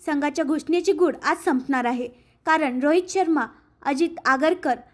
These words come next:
आज पंधरा सदस्यीय संघाची घोषणा करतील. या स्पर्धेमध्ये एकोणीस फेब्रुवारी ते नऊ मार्च या कालावधीत एकोणवीस दिवसांच्या पंधरा सामन्यांमध्ये अव्वल आठ संघांचा सामना होणार आहे.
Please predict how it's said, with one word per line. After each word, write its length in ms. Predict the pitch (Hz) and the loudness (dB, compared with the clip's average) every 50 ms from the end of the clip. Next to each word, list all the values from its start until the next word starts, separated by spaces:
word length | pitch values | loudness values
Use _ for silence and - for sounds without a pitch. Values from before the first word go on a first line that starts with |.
| _ - | _ -2
आज 160 | - 294 311 | 0 0 0
पंधरा 360 | 311 - - 294 285 294 320 359 | 0 0 0 0 2 2 0 0
सदस्यीय 560 | 349 320 254 277 311 320 - 359 359 302 233 240 | 0 -2 -2 -2 -4 -2 2 2 2 2 2 -2
संघाची 540 | - - 311 294 285 320 330 330 - 262 - - _ _ _ _ _ _ _ _ _ _ _ _ _ _ _ _ - 254 | -2 -2 0 0 2 0 0 -2 -4 -8 -8 -10 _ _ _ _ _ _ _ _ _ _ _ _ _ _ _ _ 2 4
घोषणा 340 | 311 330 320 330 349 370 | 4 4 4 4 2 2
करतील. 460 | 359 359 302 262 214 - 262 247 - - _ _ - | 2 2 0 -2 -2 -2 -4 -4 -4 -6 _ _ -2
या 140 | 311 320 392 | 0 0 0
स्पर्धेमध्ये 600 | 381 - - 311 277 254 330 349 370 381 359 370 | 0 0 0 0 0 2 2 2 2 4 2 2
एकोणीस 440 | 302 262 - 330 339 370 415 403 - | 0 0 0 0 2 2 2 2 2
फेब्रुवारी 520 | 370 339 247 294 330 330 339 339 330 381 | 0 0 2 2 2 2 2 2 2 0
ते 220 | 370 - 285 247 254 | 0 -2 -2 -2 -2
नऊ 260 | 277 302 330 349 349 | 0 0 0 0 0
मार्च 320 | 349 349 330 277 262 - | 0 0 0 0 -2 -4
या 80 | 330 320 | -6 -4
कालावधीत 640 | 320 294 269 262 294 311 330 349 294 302 294 - | -2 -2 -2 0 0 2 0 0 0 -2 -4 -4
एकोणवीस 480 | 254 - - 320 320 320 330 415 359 294 | -4 -4 -2 0 0 4 4 4 2 2
दिवसांच्या 600 | 285 330 320 311 - 339 349 349 330 - 269 - - - _ _ _ _ _ _ _ _ _ _ | 0 -2 -2 -2 -2 -2 -2 -2 -2 -4 -6 -6 -6 -12 _ _ _ _ _ _ _ _ _ _
पंधरा 280 | - 320 311 311 349 370 | 0 0 2 4 2 2
सामन्यांमध्ये 760 | 359 370 330 285 285 294 339 359 349 349 370 359 277 285 262 262 - - _ _ - | 2 0 0 2 2 2 2 4 4 4 2 2 0 -2 -6 -8 -12 -20 _ _ -2
अव्वल 360 | - 302 285 294 370 359 294 415 - - - - - - - _ - | -2 -2 0 2 2 2 2 0 -8 -12 -20 -20 -20 -20 -20 _ -2
आठ 300 | - 294 339 359 349 - | 2 2 2 2 2 0
संघांचा 540 | - 392 302 294 302 330 330 - 294 220 247 | 0 0 0 2 0 0 0 0 -2 -2 -4
सामना 340 | - - 320 311 320 349 | -4 -2 0 2 2 2
होणार 320 | 415 359 320 277 269 269 254 | 2 2 2 2 0 0 0
आहे. 240 | 254 247 240 262 | -2 -2 -4 -6